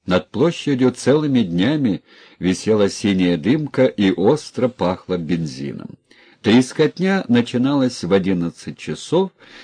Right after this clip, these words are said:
и заканчивалась в девятнадцать. По стене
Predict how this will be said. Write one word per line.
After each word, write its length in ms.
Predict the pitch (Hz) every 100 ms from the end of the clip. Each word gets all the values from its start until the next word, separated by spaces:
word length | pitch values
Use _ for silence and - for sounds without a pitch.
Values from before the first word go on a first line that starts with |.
| - -
и 100 | 113
заканчивалась 920 | 90 82 120 160 - 143 135 135 104
в 140 | 76
девятнадцать. 1040 | 107 120 - - 73 - - - - - _
По 100 | 104
стене 540 | 101 - 104 120 190